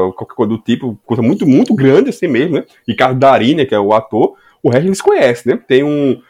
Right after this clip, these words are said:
um ato-, um, um escritor argentino, né, o Julio Cortázar, que é celebrado no mundo inteiro e, tá, e tem três livros do cara aqui no Brasil, né?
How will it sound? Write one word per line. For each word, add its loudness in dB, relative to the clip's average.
um -2
ato-, -2
um, -4
um 0
escritor -2
argentino, -4
né, 2
o -2
Julio -2
Cortázar, -2
que -6
é -2
celebrado 2
no 0
mundo 0
inteiro 0
e, 0
tá, 2
e -4
tem -8
três 2
livros 0
do -4
cara 0
aqui -6
no -6
Brasil, 0
né? -2